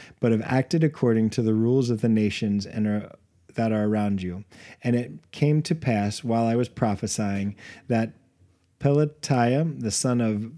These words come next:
Benaniah, died. Then I fell down on my face and cried out with a loud voice and said, 'Ah, Lord God,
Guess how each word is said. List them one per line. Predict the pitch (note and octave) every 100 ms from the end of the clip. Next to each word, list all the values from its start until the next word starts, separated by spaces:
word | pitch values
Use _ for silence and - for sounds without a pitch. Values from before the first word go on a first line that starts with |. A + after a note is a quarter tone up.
| -
Benaniah, | C3+ C3 A#2+ A2 G#2 G2+ A#2 G#2+
died. | A2+ G2+ F#2+ A#2 C3 - - -
Then | C3 C#3+
I | C#3 B2+
fell | - D3 D3+
down | C#3 C#3+
on | C#3+
my | D3
face | C#3+ A2 G#2+ -
and | A2 -
cried | - C3 A2+ G2+ G#2
out | - A#2 G#2+
with | A2+ -
a | G#2+
loud | A#2 A#2+ C3 B2
voice | A#2 G#2+ -
and | G#2+
said, | - A2 F#2+ - -
'Ah, | D#3+ D#3 B2 F#2 - _ _
Lord | E3 D3 D#3
God, | E3+ F3 C#3+ A2+